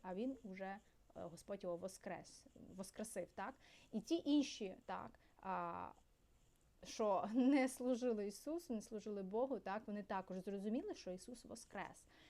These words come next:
що так, як Він говорив, це збулося. Але вони не хотіли до кінця в це вірити, тому що правда, вона гірка, вона болюча, І так,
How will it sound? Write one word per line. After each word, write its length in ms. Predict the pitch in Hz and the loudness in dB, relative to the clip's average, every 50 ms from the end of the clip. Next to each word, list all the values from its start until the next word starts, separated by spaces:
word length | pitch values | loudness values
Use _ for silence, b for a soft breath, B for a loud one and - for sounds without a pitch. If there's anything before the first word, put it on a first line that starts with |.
| B B | B B
що 100 | B - | B 2
так, 300 | - 247 262 254 247 - | 6 6 6 6 6 2
як 180 | 214 175 - - | -2 -2 0 4
Він 140 | 214 233 220 | 4 4 6
говорив, 480 | - 185 165 175 175 165 202 311 440 - - B B B B B B - - | 4 2 0 0 0 2 0 0 0 -2 -6 B B B B B B -18 -6
це 360 | - - 202 196 196 214 - - - - _ | -2 0 0 0 0 -2 -6 -10 -16 -14 _
збулося. 680 | 196 185 185 196 208 220 233 226 220 196 - - - - B B B B B | -8 -6 -4 -2 0 0 2 2 2 0 0 -4 -10 -14 B B B B B
Але 220 | - 214 226 247 254 | 0 4 4 4 6
вони 220 | 247 277 302 359 | 6 4 4 4
не 120 | 370 320 - | 4 2 0
хотіли 440 | - - - 285 285 285 269 254 | 0 -2 0 2 4 6 6 6
до 120 | 220 190 220 | 6 4 0
кінця 300 | - 233 226 - - 226 | -2 -2 -2 -2 -2 -4
в 60 | 226 | -4
це 140 | - - 202 | -4 -6 -4
вірити, 280 | 185 202 240 285 302 - - | 2 2 2 2 2 -2 -8
тому 160 | 214 196 190 | -8 -8 -8
що 140 | - 190 185 | -8 -10 -10
правда, 440 | - - 202 202 196 190 180 170 | -6 -4 -2 -2 -2 -2 -4 -6
вона 160 | 165 175 170 165 | -6 -6 -8 -8
гірка, 480 | 156 180 175 - - - 214 226 254 | -8 -8 -10 -8 -4 -2 -2 0 0
вона 240 | 269 208 190 180 170 | -2 -2 -4 -4 -4
болюча, 680 | 160 - 185 175 180 214 277 311 - - 311 294 302 302 B B B B B B - - | -4 -4 -4 -2 -2 -2 -4 -4 -4 -4 -4 -4 -4 -8 B B B B B B -10 -4
І 920 | - 247 247 240 240 240 240 240 240 233 240 233 233 233 233 233 220 220 - - | 0 0 2 2 2 0 0 0 0 0 0 0 2 2 4 4 2 2 0 -2
так, 260 | 226 208 214 254 | -2 0 0 -2